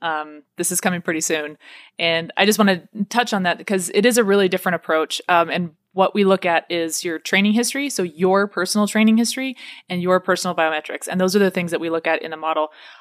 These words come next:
Other models will take, like, a capacitive effort, so an all-out effort, and they'll use, they'll plug that into an estimation model and then estimate your F T P ba-, based off from that. Um, so the bell curve that, that Nate's mentioning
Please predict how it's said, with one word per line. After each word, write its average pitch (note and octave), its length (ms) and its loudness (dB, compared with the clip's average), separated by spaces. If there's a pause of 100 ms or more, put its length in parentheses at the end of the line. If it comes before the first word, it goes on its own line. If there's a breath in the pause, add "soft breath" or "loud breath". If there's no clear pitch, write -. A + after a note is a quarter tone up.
(140 loud breath)
Other A3 260 4
models G3 400 2
will F3 360 0
take, F3+ 340 -4
like, E3 180 -2
a E3 60 -6
capacitive E3+ 560 -2
effort, F#3+ 300 -2
so E3 180 0
an D#3+ 80 -2
all-out D#3+ 340 2
effort, F3 360 -2 (280 loud breath)
and F3+ 140 -2
they'll E3+ 80 2
use, F#3 360 0
they'll F3+ 140 0
plug G#3+ 360 0
that G3 260 4
into F3+ 640 -2
an F3 120 -6
estimation E3+ 440 -6
model A3 380 -4
and F3+ 160 -8
then E3 100 -6
estimate E3+ 400 -6
your E3+ 120 -6
F D#3+ 100 -8
T E3+ 120 -10
P E3+ 120 -10
ba-, D#3+ 220 -4 (440)
based E3 220 -6
off D#3 140 -2
from D#3 140 -14
that. G3 240 -2 (540 loud breath)
Um, F3 160 -2
so F3+ 120 -4
the F3 80 -6
bell A#3+ 200 4
curve G#3 300 0
that, E3+ 360 2 (120)
that D#3 220 -4 (120)
Nate's G3+ 320 2
mentioning E3 440 -6